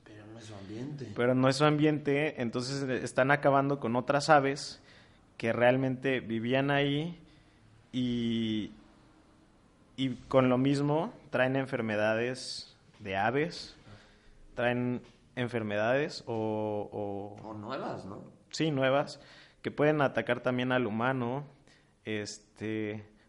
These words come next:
Speaker 2: o sea, traen muchas complicaciones. Y de hecho ayer estaba leyendo un artículo que, que decía que si las palomas son ratas con alas.
Speaker 1: Ok.
Speaker 2: Pues,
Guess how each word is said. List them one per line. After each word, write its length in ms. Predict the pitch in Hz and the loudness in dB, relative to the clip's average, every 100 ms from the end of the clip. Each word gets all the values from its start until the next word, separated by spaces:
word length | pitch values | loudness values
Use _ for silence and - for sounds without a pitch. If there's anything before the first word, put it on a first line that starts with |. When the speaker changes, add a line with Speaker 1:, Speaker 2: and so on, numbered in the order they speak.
| _ | _
Speaker 2:
o 20 | |
sea, 520 | - 143 135 127 - - _ _ _ | 2 4 4 2 -10 -20 _ _ _
traen 240 | - 147 214 | -4 -2 0
muchas 380 | 202 190 208 - | 0 0 -2 0
complicaciones. 1200 | 196 180 151 110 117 131 127 131 143 - - - - - - - | 0 0 -2 -2 -2 0 0 0 -4 -10 -16 -20 -20 -20 -20 -10
Y 100 | 123 | -2
de 120 | 123 | 0
hecho 180 | 139 - | 0 4
ayer 240 | 180 165 160 | 6 6 4
estaba 260 | 160 156 | 4 4
leyendo 480 | 147 123 131 139 139 | 6 4 2 2 2
un 260 | 139 139 135 | 0 0 -2
artículo 580 | 135 131 131 135 139 | -2 -8 -6 -4 -4
que, 520 | - 110 110 104 - - | -2 -2 -2 -4 -8 -6
que 100 | 113 | -2
decía 640 | 113 107 123 123 113 110 - _ _ _ _ | -2 -2 -2 0 0 -4 -16 _ _ _ _
que 100 | 117 | -10
si 140 | 117 123 | -4 -2
las 180 | 120 | -2
palomas 540 | - 123 123 131 135 131 | -2 -2 0 2 0 0
son 460 | 123 120 123 120 - | -4 -2 -4 -6 -6
ratas 460 | 110 113 120 113 | -4 -2 -4 -8
con 180 | 127 120 | -6 0
alas. 480 | 160 135 - - - - | 2 2 -2 -16 -20 -18
Speaker 1:
Ok. 260 | 117 120 - 123 123 - - _ _ _ _ _ _ _ | -16 -16 -16 -16 -16 -20 -20 _ _ _ _ _ _ _
Speaker 2:
Pues, 380 | - - - | -18 -14 -14